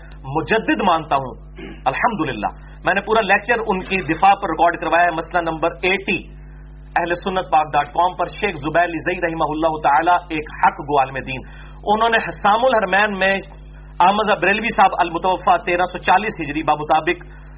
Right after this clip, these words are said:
نائنٹین ٹوئنٹی ون، انہوں نے جتنی گستاخانہ عبارتوں پہ فتوے لگائے تھے دیوبند کے اوپر،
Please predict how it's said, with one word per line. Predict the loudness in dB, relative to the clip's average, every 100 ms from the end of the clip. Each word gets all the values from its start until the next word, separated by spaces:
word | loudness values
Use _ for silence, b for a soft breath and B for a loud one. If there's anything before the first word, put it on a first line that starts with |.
| B
نائنٹین | 0 0 0 0 -2 0
ٹوئنٹی | 0 -2 -2 0
ون، | 2 2 0 -18 -18 B B 0
انہوں | 4 4
نے | 2
جتنی | 0 0 2 2
گستاخانہ | 2 4 4 6 4
عبارتوں | 4 4 4 2
پہ | 0
فتوے | 0 0 0
لگائے | 4 2
تھے | 2 0
دیوبند | 2 4 2 4
کے |
اوپر، | -2 0